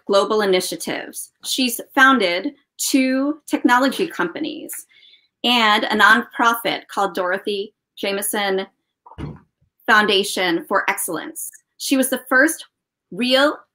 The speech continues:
astronaut to appear on the Star Trek T V series. And she even has a Lego minifigure.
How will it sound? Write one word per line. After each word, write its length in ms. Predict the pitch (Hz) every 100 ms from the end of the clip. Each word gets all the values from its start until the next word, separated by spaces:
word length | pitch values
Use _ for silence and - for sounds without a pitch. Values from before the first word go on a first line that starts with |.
| -
astronaut 560 | 233 339 - 196 170 -
to 120 | -
appear 580 | 208 - 220 214 220 - _ _
on 120 | 208 202
the 80 |
Star 380 | 196 - 202 208
Trek 320 | - 202 190 - _ _ _ _ _ -
T 200 | 220 196
V 200 | 208 196
series. 680 | - 160 156 - - - - _ _
And 480 | 294 302 208 233 269
she 160 | - 285
even 240 | 277 285
has 260 | 294 254 247
a 100 | 233
Lego 460 | 247 247 214 180
minifigure. 800 | 226 247 240 - 170 - 71